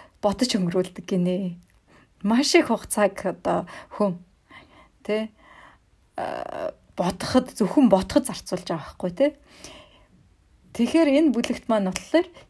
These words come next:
энэ бодол, энэ, тэ, болон санаа зовдөг дадлуудаа хэрхэн яаж ялгаж, одоо түүнийгээ яаж хянаж сурах юм бэ? Энэ талаар ярих юм аа. За, хүмүүс янз бүрийн бодолд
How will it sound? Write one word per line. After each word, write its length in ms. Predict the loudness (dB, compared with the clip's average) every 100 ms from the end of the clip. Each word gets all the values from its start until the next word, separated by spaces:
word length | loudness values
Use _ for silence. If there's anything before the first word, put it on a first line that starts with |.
| 0
энэ 320 | 4 4 2
бодол, 460 | 0 0 0 -4 -6 -10
энэ, 840 | -2 2 4 4 0 -10 -14 -16 -8
тэ, 160 | -4 -2
болон 320 | -2 -2 -4 -6
санаа 320 | -6 -4 -4
зовдөг 560 | -4 -6 -6 -8 -6
дадлуудаа 480 | -8 -10 -10 -10 -8
хэрхэн 480 | -8 -8 -6 0 0 2
яаж 420 | -2 -4 -8 -4
ялгаж, 540 | -4 -4 -6 -8 -12 -16 -20 -20 -18
одоо 240 | -12 -4 -4
түүнийгээ 640 | -2 -2 0 -2 0 0 0
яаж 420 | 0 0 -2 -4
хянаж 320 | 0 0 0
сурах 240 | -10 -8 -4
юм 100 | -2
бэ? 320 | 0 0 0
Энэ 120 | -2 -6
талаар 240 | -8 -8
ярих 180 | -10 -12 -10
юм 100 | -8
аа. 460 | -6 -6 -6 -8 -12 _ _ _ _ _ _ _ _ -20 -20 -20 -20 -20 -20 _ _ -20 -20 -12
За, 160 | -4
хүмүүс 400 | 0 2 2 4
янз 240 | 4 4 2
бүрийн 240 | 0 -2
бодолд 340 | -2 -4 -8